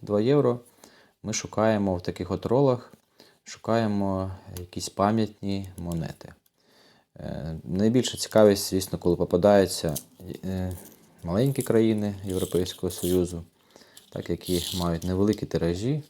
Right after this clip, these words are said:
Так, в основному, хто дивиться мій канал, так, в основному у нас дуже багато з Німеччини монет, так, тому якщо попадається нам якась країна, крім Німеччини, це теж завжди, завжди класно.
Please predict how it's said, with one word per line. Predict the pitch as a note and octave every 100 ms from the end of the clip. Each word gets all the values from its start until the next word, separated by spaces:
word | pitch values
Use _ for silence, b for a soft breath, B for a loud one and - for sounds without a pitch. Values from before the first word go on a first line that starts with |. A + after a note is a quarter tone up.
| _ _ _ _ b b b b b b _ -
Так, | F#2+ -
в |
основному, | F#2+ C3+ C3 B2 A2+ - -
хто | - G2+
дивиться | G#2 G2+ A2
мій | G#2 G2+
канал, | A2 A2+ C3+ C3+
так, | A2 A2
в |
основному | G2+ A#2 A#2+ G2+
у |
нас | F#2+ F#2
дуже | F#2+ F2+ F2+
багато | F2+ F#2 F2 F2 E2+ -
з | F#2
Німеччини | G2+ A#2+ D#3 - C#3
монет, | C3+ C3 B2+ -
так, | C3 C3+
тому | - G2+
якщо | G#2 F2+ G2
попадається | F#2 F#2 F#2+ F2+ -
нам | F2+ F2 E2 - _ B B B B B B -
якась | F2 F#2 -
країна, | G2 F#2+ F#2+
крім | F2+ C3 D#3+
Німеччини, | D3+ C#3+ C#3 - A#2+
це | A2 F#2
теж | G#2+
завжди, | G2 F2 F#2 G2
завжди | E2+ E2 F2+
класно. | D2+ D2+ -